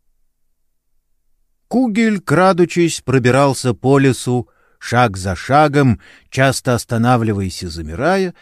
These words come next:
когда ему казалось, что он услышал треск сучка, тихую поступь или даже чей-то выдох. Несмотря на то, что такая бдительность существенно замедляла передвижение, она носила в высшей степени практический,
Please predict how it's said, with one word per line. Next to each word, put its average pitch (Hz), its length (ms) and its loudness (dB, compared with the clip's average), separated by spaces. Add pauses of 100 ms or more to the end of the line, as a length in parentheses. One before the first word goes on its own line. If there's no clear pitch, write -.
(200)
когда 120 280 0
ему 131 180 4
казалось, 120 540 2
что - 300 -6
он 110 100 2
услышал 110 480 -4
треск 107 400 -6
сучка, 143 720 -2 (220)
тихую 101 440 -2
поступь 202 600 -6 (160)
или 131 240 2
даже 113 340 0
чей-то 113 460 -2
выдох. 82 640 -14 (680)
Несмотря 131 540 0
на 131 100 2
то, 139 160 0
что 123 200 -6
такая 113 320 0
бдительность 95 640 -2
существенно 107 840 -6
замедляла 107 560 -4
передвижение, 87 840 -8 (640)
она 95 300 -2
носила 165 420 2
в 123 60 -4
высшей 165 360 -4
степени 156 460 -8
практический, 120 960 -6